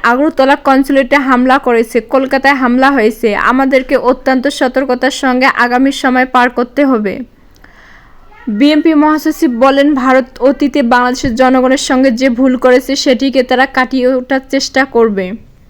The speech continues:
পাশাপাশি বর্তমানে যে কার্যকলাপ করেছে তা বন্ধ করবে।" শেখ হাসিনা সরকারের সমালোচনা করে তিনি বলেন,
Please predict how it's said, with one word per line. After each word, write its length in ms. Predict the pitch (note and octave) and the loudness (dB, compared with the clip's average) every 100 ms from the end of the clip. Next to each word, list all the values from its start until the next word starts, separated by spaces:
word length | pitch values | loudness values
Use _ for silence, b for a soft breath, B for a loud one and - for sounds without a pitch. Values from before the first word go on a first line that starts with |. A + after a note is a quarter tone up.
| - b b b b b - | -20 b b b b b -4
পাশাপাশি 500 | C#4 D4+ D#4+ E4 E4+ | -2 -2 -2 -2 -2
বর্তমানে 560 | B3 C4 C4 D4 D4 D4 | 0 0 0 0 2 0
যে 120 | D4+ | -2
কার্যকলাপ 580 | D#4+ C4+ C4+ D4 D4 D4 | -2 -2 -2 -2 0 0
করেছে 360 | - C4+ C#4+ C#4+ | 0 0 0 -4
তা 180 | C#4+ C4 | -2 0
বন্ধ 300 | B3+ C4 C4 | 2 2 0
করবে।" 460 | B3+ A#3 F#3+ F#3+ A3+ - - - - - - - - - B B B B B | 0 -2 -2 -8 -12 -20 -20 -20 -20 -20 -20 -20 -20 -20 B B B B B
শেখ 320 | - C#4+ D4 | 0 0 2
হাসিনা 400 | C4+ C4+ D4 D4 | 0 0 0 0
সরকারের 460 | - C4+ C4 C4+ D4 | 2 0 2 0 0
সমালোচনা 600 | D#4+ C4 C4 C4+ C#4 C4 | 0 0 2 0 0 0
করে 180 | C#4 C4+ | 2 2
তিনি 280 | D4 C#4 | 2 2
বলেন, 380 | C4 B3 C4 C4 | 2 2 4 2